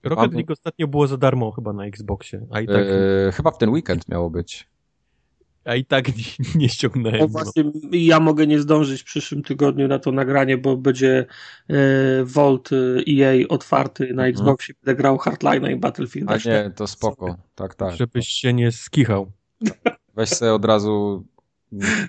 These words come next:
Speaker 2: nie
Speaker 3: Wiesz,
Speaker 2: wiem.
Speaker 3: calakował będę. No, gry za darmo i calaki można mi, sam rozumiesz.
Speaker 2: No tak, tak, tak.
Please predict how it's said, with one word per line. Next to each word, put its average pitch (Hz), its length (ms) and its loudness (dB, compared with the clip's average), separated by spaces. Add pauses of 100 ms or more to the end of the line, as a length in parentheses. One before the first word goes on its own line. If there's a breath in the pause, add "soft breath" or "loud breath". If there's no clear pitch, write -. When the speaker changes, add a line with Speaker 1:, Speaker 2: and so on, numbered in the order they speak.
Speaker 2:
nie 196 100 -6
Speaker 3:
Wiesz, 135 160 6
Speaker 2:
wiem. - 200 -12
Speaker 3:
calakował 151 460 0
będę. 131 300 -4
No, 240 120 -2
gry 196 160 6
za 175 120 4
darmo 170 280 4
i 156 80 8
calaki 151 400 0
można 170 260 0
mi, 175 180 -4
sam 170 340 0
rozumiesz. 147 520 -2
Speaker 2:
No 110 140 -10
tak, 110 300 -6
tak, 98 320 -8
tak. 92 260 -8